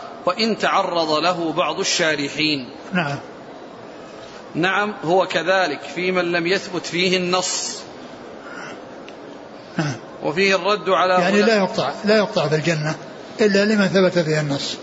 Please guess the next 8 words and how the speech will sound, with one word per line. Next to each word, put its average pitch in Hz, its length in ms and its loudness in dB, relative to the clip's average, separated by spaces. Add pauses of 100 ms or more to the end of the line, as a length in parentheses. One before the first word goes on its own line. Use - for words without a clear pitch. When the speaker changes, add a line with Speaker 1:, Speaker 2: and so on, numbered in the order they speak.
(260)
Speaker 2:
نعم. 151 160 -2 (840)
ب-، 160 160 2
ب-، 175 320 4
بعينه، 160 680 4 (520)
ولكن 170 460 2
يعني 151 600 2 (540)
كل 208 220 6
مؤمن 214 560 6